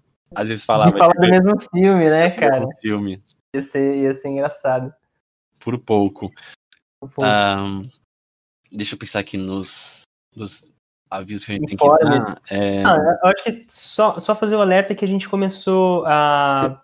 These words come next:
Speaker 2: a cuidar mais carinhosamente do, do Instagram. Agora a gente tem um Instagram oficial, a gente já postou lá,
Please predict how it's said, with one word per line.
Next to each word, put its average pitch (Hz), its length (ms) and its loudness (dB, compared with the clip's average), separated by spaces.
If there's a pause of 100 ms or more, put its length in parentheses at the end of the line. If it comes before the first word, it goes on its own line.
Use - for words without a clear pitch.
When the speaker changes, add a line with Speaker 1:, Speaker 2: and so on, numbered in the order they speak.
Speaker 2:
a 156 120 -4
cuidar 143 380 0
mais 147 540 -4
carinhosamente 139 840 -2
do, 135 400 -6
do 135 180 -10
Instagram. 135 640 -4
Agora 135 240 2
a - 20 -2
gente 135 280 -12
tem 135 180 -2
um 135 80 -4
Instagram 131 380 -6
oficial, 143 640 0
a 139 80 0
gente 135 160 -8
já 143 100 -2
postou - 380 -12
lá, 131 280 0